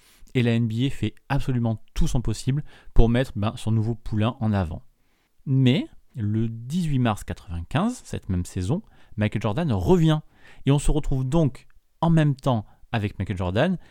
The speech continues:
et avec son potentiel successeur Grant Hill en même temps dans la ligue. Et pourtant, l'année suivante, pour le All-Star Game quatre-vingt-seize, Grant Hill va de nouveau se retrouver en tête des voix alors même que Mike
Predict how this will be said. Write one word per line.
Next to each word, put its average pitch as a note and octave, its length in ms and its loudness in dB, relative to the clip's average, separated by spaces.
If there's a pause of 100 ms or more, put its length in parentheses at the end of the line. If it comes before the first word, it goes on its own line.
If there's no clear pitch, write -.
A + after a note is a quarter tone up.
(180)
et D3+ 120 4
avec D3+ 280 0
son C3 300 -6 (140)
potentiel C3+ 400 -2
successeur G#2+ 540 -2
Grant G#2 340 -2 (120)
Hill F3+ 180 2 (520)
en B2 100 0
même D3 280 2
temps D#3+ 220 -6
dans C3+ 220 -2
la B2 120 0
ligue. F#2+ 280 -6 (640)
Et A#3 80 2
pourtant, - 360 -2 (560)
l'année F3+ 320 4
suivante, B2+ 540 -4
pour G#2+ 100 0
le G2+ 120 0
All-Star G#2+ 220 -4
Game F#2+ 280 -2
quatre-vingt-seize, A#2+ 720 -6 (300)
Grant D3 320 2 (120)
Hill A2+ 200 -2 (420)
va A#2 340 -2
de B2 360 6
nouveau D3 500 4
se - 160 2
retrouver A#2 600 0
en F#3 120 4
tête D#3 240 -2
des B2 140 2
voix A2+ 520 -2
alors D3 280 0
même C#3+ 420 0
que - 100 -2
Mike B2 420 0